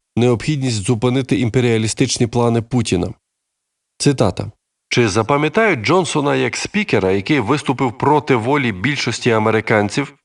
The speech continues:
і залишив Україну на призволяще, а також дозволив розвитку прикордонної кризи, щоби задовільнити вимоги найрадикальніших членів своєї партії?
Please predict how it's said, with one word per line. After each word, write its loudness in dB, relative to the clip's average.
і 0
залишив 0
Україну -2
на 2
призволяще, 0
а 0
також 0
дозволив 0
розвитку 0
прикордонної 0
кризи, 0
щоби 0
задовільнити 0
вимоги 0
найрадикальніших 0
членів -2
своєї -2
партії? -2